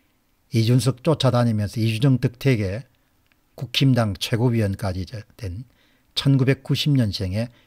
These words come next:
김용태에 대해서 법적 조치를 취하겠다. 그러면 이철규 의원이 올해 아마 육십 대 중반 정도 됐을 거고,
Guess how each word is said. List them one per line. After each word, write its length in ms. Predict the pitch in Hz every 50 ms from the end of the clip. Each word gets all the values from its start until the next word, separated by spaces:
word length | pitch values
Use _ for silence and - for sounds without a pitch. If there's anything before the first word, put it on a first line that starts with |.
| _ _ _
김용태에 800 | - - 120 120 120 123 127 147 151 156 151 - - 131 110 101
대해서 320 | - - 95 95 - - 123 -
법적 460 | - 147 - - - - 139 127 _
조치를 420 | - 110 98 - - - 123 113
취하겠다. 640 | - - - 98 90 87 87 - _ 107 95 95 - _ _ _ _ _ _ _ _ _ _ _ _ _ _ _ _ _ _ _ _ _ _ _ _ _ _ _ _ _ _ _ _ _ _ _ _ _ _ _ _ _ _ _ _
그러면 280 | - 135 156 147 135 123
이철규 500 | 113 120 113 - - 165 165 156 - 175
의원이 460 | 165 143 127 127 131 143 156 156 135
올해 460 | 117 120 131 139 135 123 110 95 90 - _ _ _ _ _ _ _ _ _
아마 240 | - 113 101 101 101 - _ _ _ _ _ _ _ _ _ _ _ _ _ _ _ _
육십 400 | 147 143 - - - - - _
대 140 | - 131 107
중반 420 | - - 113 110 113 123 127 139
정도 220 | 135 139 135 113 101
됐을 340 | - 107 98 - - -
거고, 440 | - - - 101 92 104 107 95 82